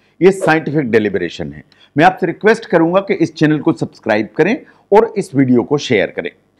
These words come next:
आज मैं बात करूंगा असाइटिस के बारे में। जो असाइटिस है, is a scientific term, जो आपके पेट में कभी-कभी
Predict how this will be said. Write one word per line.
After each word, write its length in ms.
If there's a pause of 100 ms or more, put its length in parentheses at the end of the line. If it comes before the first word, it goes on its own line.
(380)
आज 180
मैं 180
बात 280
करूंगा 300
असाइटिस 680
के 120
बारे 240
में। 140 (480)
जो 100
असाइटिस 680
है, 100
is 40
a 100 (140)
scientific 400 (160)
term, 140 (440)
जो 320
आपके 340
पेट 420
में 100
कभी-कभी 840